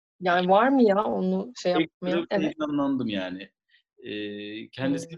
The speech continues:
Speaker 1: Hmm.
Speaker 2: büyük hayranıyım. E, sonra bir de bu durumun, e, aslında bir, e, bağışa teşvik edilecek olmasını öğrendiğimde,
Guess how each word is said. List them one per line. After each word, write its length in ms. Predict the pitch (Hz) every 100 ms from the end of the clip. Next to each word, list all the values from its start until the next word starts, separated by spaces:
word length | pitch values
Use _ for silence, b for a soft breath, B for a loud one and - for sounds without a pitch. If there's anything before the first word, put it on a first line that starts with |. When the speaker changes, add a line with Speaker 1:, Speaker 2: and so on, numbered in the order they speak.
| -
Speaker 1:
Hmm. 120 | 120
Speaker 2:
büyük 220 | 135 156 -
hayranıyım. 580 | 107 98 98 95 131 - _ _ _ _ _ b b _ _ 123
E, 340 | 113 110 110 110 107 107 107 113 - _ _ _ _ _
sonra 640 | - - 190 240 202 269 - _ _ _ _ _ 139
bir 100 | 160
de 140 | 175
bu 100 | 202
durumun, 560 | 262 170 151 - - _ _ _ _ _ _ -
e, 360 | 110 107 101 95 -
aslında 720 | 123 123 135 160 170 208 208 - -
bir, 460 | 135 175 170 - -
e, 300 | 131 123 123
bağışa 1400 | 127 170 190 - - - _ _ _ _ _ - 160 165
teşvik 360 | 143 120 110
edilecek 420 | 107 98 87 90 90
olmasını 520 | 87 90 - 90 - _ _
öğrendiğimde, 800 | 113 113 117 117 113 117 180 262